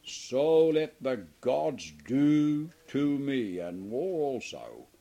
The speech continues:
if I make not thy life as the life of one of them by tomorrow about this time.'"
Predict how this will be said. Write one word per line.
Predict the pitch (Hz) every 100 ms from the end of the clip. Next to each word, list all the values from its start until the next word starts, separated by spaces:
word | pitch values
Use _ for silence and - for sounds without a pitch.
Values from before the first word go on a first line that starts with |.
| _ _ _ _
if | - 90
I | 95 107 113
make | 113 131 139 -
not | 127 139 - 110
thy | 127 175
life | 135 110 101 101
as | 110 101
the | 113
life | 120 127 123
of | 110
one | 107 123
of | 120
them | 120 120
by | 117 120
tomorrow | 120 117 120 135 131
about | 123 131 -
this | 135 -
time.'" | 139 135 160